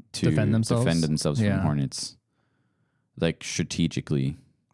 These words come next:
Speaker 2: Don't go near hornets. <laughs>
Speaker 1: Well, I mean,
Speaker 2: Make your hive somewhere there's not a lot of hornets.
Speaker 1: Or make it underground.
Speaker 2: Yeah. But the hornets can still come, probably.
Speaker 1: Yeah, but,
Speaker 2: Get in
Speaker 1: like,
Speaker 2: there.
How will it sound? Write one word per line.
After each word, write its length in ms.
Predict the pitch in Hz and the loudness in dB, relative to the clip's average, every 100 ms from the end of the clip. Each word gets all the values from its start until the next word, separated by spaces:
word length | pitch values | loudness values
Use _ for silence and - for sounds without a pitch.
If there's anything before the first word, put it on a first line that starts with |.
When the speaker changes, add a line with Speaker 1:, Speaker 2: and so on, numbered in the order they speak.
| _ - | _ -2
Speaker 2:
Don't 200 | 101 - | 0 2
go 120 | 104 | 2
near 200 | 101 98 | 2 2
hornets. 420 | 104 110 135 - - | 4 2 2 0 0
<laughs> 40 | - - - _ _ _ _ _ _ _ - | -2 -14 -18 _ _ _ _ _ _ _ -2
Speaker 1:
Well, 140 | 160 | 2
I 60 | 110 | 4
mean, 220 | 104 98 | 4 6
Speaker 2:
Make 200 | 135 135 | 4 4
your 100 | 135 | 4
hive 340 | 113 120 117 110 | 4 4 4 2
somewhere 380 | 139 117 110 | 0 2 4
there's 160 | 104 104 | 4 2
not 140 | 110 101 | 2 2
a 40 | |
lot 120 | 104 | 4
of 60 | 104 | 4
hornets. 420 | 107 113 139 - - _ _ _ _ - | 4 2 0 -8 -14 _ _ _ _ 0
Speaker 1:
Or 80 | |
make 160 | 87 92 | 2 2
it 80 | 92 | 2
underground. 760 | 87 85 76 71 82 71 82 - _ _ _ _ _ _ _ _ - | 2 2 2 2 2 2 0 -4 _ _ _ _ _ _ _ _ 0
Speaker 2:
Yeah. 280 | 147 196 202 _ _ _ _ _ _ _ | 2 2 -2 _ _ _ _ _ _ _
But 160 | - 113 | -2 2
the 60 | |
hornets 260 | 123 131 113 | 4 4 4
can 100 | 113 | 2
still 180 | 104 107 | 0 -2
come, 320 | - 104 104 | 2 2 4
probably. 600 | 104 101 101 101 101 107 - - _ _ _ - | 2 0 0 0 2 0 -2 -16 _ _ _ -2
Speaker 1:
Yeah, 320 | 104 113 87 | 2 4 2
but, 260 | 82 95 80 | 2 4 4
Speaker 2:
Get 20 | |
in 60 | |
Speaker 1:
like, 160 | 82 104 | 4 4
Speaker 2:
there. 280 | 101 101 | 2 0